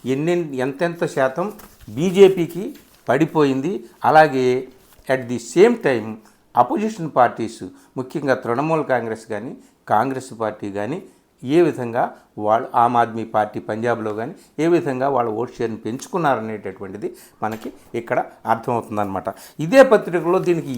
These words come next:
ఏమై కారణాలు ఏమై ఉంటాయా అని చెప్పేసి వీళ్ళు కొన్ని చెప్పారు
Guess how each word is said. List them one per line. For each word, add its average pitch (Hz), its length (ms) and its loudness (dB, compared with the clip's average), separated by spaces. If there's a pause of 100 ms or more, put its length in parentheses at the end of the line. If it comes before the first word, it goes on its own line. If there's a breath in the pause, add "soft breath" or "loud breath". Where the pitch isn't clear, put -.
(140)
ఏమై 226 260 4
కారణాలు 170 520 4
ఏమై 156 380 -2
ఉంటాయా 135 460 0
అని 123 280 -2
చెప్పేసి 127 520 -4 (280 loud breath)
వీళ్ళు 151 280 4 (340 loud breath)
కొన్ని 165 300 2
చెప్పారు 139 380 2